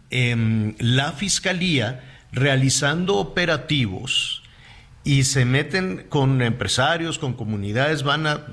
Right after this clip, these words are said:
y se llevan los carros y se llevan el dinero, so pretexto de que es una investigación contra los grupos criminales". Entonces los mismos alcaldes dicen: "Ni me ayudas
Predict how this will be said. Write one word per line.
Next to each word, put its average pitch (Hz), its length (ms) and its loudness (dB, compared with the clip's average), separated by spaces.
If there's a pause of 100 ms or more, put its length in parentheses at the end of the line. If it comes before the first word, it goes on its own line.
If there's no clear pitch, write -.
y 113 120 -2
se 131 200 2
llevan 147 320 0
los 151 180 -6
carros 190 600 -2
y 147 60 -2
se 123 180 -4
llevan 156 320 0
el 139 140 -2
dinero, 190 480 0 (720)
so - 420 2
pretexto 185 960 -2
de 131 280 2
que 160 80 0
es 165 160 0
una 190 140 2
investigación 147 880 2
contra 175 600 2
los 156 280 0
grupos 147 420 0
criminales". 143 1200 -2 (680)
Entonces 165 600 0
los 196 180 2
mismos 190 420 2
alcaldes 185 580 0
dicen: 156 480 -2
"Ni 147 440 4
me 156 200 2
ayudas 226 1040 0